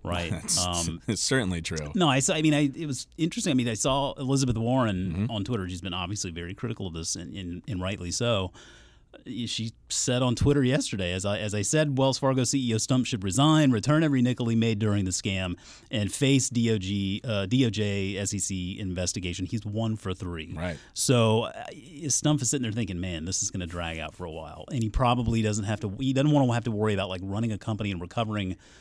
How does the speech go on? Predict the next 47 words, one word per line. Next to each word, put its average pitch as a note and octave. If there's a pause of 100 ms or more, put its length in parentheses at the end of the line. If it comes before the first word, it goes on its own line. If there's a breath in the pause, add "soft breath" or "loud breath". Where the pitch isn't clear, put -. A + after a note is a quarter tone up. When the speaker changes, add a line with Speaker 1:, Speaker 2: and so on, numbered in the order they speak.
(180 loud breath)
Speaker 1:
uh, G2
that, G2
that A2+
company A2+
sort G#2+
of F2
brand F#2 (360 soft breath)
in C3
the -
face B2+
of G#2+
having A#2
to A2
deal G#2
with F#2
this - (160)
personal G2+
crisis F#2
as E2+
Speaker 2:
Sure, F2+
Speaker 1:
well. G#2 (120)
Speaker 2:
sure. B2+
It D#2
makes G2
a A2
lot A2+
of A#2+
sense. A2+
And, A#2+ (240 loud breath)
you C#3+
know, -
you D#3
mentioned, D#3+
uh, A2
the A#2
other A2+
banks G#2
out G2
there F2+
going F#2+
through F#2+
their F#2
own G#2
structures, F2 (340 loud breath)
uh, D#2+
very F#2
closely. G2